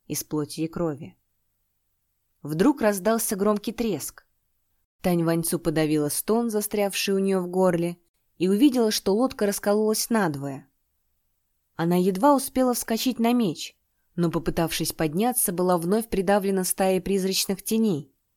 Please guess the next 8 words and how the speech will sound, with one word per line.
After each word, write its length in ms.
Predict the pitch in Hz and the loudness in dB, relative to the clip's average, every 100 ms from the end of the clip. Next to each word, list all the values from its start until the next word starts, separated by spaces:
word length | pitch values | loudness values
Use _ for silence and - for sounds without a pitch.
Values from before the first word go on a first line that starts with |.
| _ _ _ _ _ _ - | _ _ _ _ _ _ -8
Один 360 | 156 175 262 | -4 0 0
переломный 500 | - 220 214 208 202 | 0 0 2 2 2
момент 400 | 202 196 196 190 | 2 0 0 0
за 100 | 196 | -2
другим. 520 | 180 202 196 180 135 - _ _ _ _ _ _ _ _ _ _ _ - | -2 -2 -2 -4 -4 -14 _ _ _ _ _ _ _ _ _ _ _ -14
Кто-то 360 | - 170 165 | -2 -2 0
что-то 300 | - 170 165 | -2 -2 -4
прокричал, 720 | 151 160 165 165 165 220 233 | -2 -4 -2 -2 -2 -2 -4